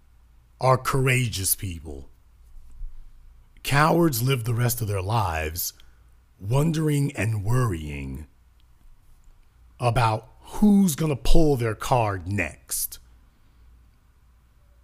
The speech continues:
Do you understand that? Cowards stand around worrying about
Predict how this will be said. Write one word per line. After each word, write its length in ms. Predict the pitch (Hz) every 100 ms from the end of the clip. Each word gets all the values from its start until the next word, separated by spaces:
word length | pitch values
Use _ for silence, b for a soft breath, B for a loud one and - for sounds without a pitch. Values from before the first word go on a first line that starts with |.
| -
Do 100 | 110
you 160 | 156 151
understand 540 | 135 117 120 82 78
that? 240 | 78 78 - _ _ _ _ B B
Cowards 580 | - 165 220 247 226 160
stand 300 | - 156 143
around 380 | 127 117 117 101
worrying 420 | 110 131 127 117
about 320 | 104 101 95